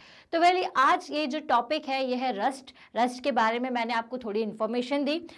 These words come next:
कुछ इंपॉर्टेंट पॉइंट जो कि आपको याद रखना है, वो क्या है? चलिए, वो देख लेते हैं।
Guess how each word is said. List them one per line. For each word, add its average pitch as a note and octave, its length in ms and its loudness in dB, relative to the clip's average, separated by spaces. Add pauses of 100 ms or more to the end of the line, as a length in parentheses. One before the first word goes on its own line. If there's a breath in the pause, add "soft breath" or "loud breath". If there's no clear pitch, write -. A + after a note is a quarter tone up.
(140 loud breath)
कुछ F#4+ 180 0
इंपॉर्टेंट E4+ 640 0
पॉइंट E4 320 2
जो B3+ 120 0
कि C#4 120 -2
आपको C4 300 2
याद F#3+ 300 0
रखना A#3 240 -2
है, D4+ 340 -2
वो G3+ 140 -4
क्या A#3+ 200 2
है? C#4+ 240 0 (260 loud breath)
चलिए, A3 220 0
वो C#4 140 2
देख D4 220 0
लेते D#4 220 -2
हैं। E4 240 -4